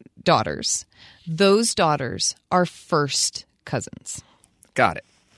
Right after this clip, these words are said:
Speaker 1: Okay. That's pretty easy. Most people get that far. The children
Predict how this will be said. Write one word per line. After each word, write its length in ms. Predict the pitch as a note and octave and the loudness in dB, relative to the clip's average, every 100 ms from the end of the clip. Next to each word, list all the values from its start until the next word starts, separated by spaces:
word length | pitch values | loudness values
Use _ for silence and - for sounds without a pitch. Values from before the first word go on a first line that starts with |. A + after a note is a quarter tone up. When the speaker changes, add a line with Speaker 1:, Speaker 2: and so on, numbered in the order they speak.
| - - | -16 -8
Speaker 1:
Okay. 220 | E3+ D3+ - _ | -6 -8 -12 _
That's 200 | - A3 | -2 -2
pretty 220 | - G#3 D#3+ | 0 -2 0
easy. 260 | B2+ B2+ | -2 0
Most 280 | C3+ E3 - | 2 2 0
people 180 | E3 C#3 | -4 -2
get 160 | B2+ | -4
that 180 | - A#2 | -6 -12
far. 240 | - - - _ _ _ _ _ - - - - - | -10 -12 -14 _ _ _ _ _ -20 -20 -20 -14 -2
The 100 | A#3+ | 0
children 460 | - D4+ D#4+ G4 | 2 2 2 0